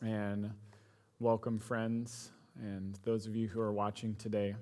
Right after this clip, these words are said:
We have been in a series called New Beginnings, where we're looking at the days of creation to discover how we can have a new beginning. And I would just like to say that we need a new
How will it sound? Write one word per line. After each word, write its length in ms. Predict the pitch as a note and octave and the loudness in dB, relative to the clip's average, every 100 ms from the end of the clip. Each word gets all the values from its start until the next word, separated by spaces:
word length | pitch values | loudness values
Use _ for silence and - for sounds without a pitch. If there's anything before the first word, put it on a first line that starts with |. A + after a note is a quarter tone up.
| - - - _ _ _ _ - - | -12 -20 -20 _ _ _ _ -20 -8
We 140 | A2 B2 | 0 2
have 100 | A#2 | 2
been 160 | B2+ | 2
in 140 | C3 A#2+ | 2 2
a 80 | |
series 680 | G#2+ - B2+ A#2+ A2+ G#2+ - - | -2 0 2 2 2 -2 -8 -6
called 340 | A#2+ A2 G#2+ | 0 2 2
New 220 | A2+ B2 | 2 2
Beginnings, 600 | A#2 G#2+ A2+ A2 G#2+ G#2 | 2 2 2 2 0 0
where 140 | G#2+ G#2 | 0 2
we're 160 | G#2+ | 2
looking 340 | A2 A#2 B2 A#2 | 2 2 2 0
at 280 | G#2+ - - - - - - | 0 -2 -12 -20 -20 -8 -2
the 80 | |
days 380 | G#2 B2+ C3+ B2 | 6 8 8 4
of 160 | A#2+ - | 0 0
creation 800 | - B2 A2+ A2 A2 G#2+ F#2 F#2 - | -2 2 4 4 2 -4 -6 -8 -10
to 360 | - A2 G#2 | -2 0 0
discover 800 | G2 G#2 - - C3 B2 A#2+ A2+ A2 - - - - | -2 -4 -2 4 6 6 4 2 0 -14 -20 -20 -16
how 320 | - B2+ B2+ | 2 6 6
we 160 | B2 | 6
can 160 | A#2 A2 | 2 -2
have 340 | G2+ G#2+ G#2+ | -2 0 2
a 60 | G#2+ | 2
new 160 | G#2+ G#2 | 2 2
beginning. 440 | G#2 G#2+ G#2 G#2 | 0 0 0 0
And 80 | G#2 | 2
I 120 | A2+ | 2
would 140 | A#2 | 0
just 240 | G#2+ G#2 - | 0 -4 -2
like 200 | G#2+ G#2 | -2 -2
to 120 | - | -10
say 340 | - A2+ G#2+ | -2 0 2
that 160 | G2+ G2+ | 0 -2
we 420 | A#2 B2 A#2+ A#2 A2 - - - | 0 0 2 0 -2 -10 -20 -8
need 560 | A#2+ A#2+ A#2 A2 G2+ G2+ - - - - G#2+ | -2 2 4 4 2 0 -6 -12 -20 -12 -2
a 80 | |
new 400 | G#2+ G#2 G2+ G2+ | 0 2 2 0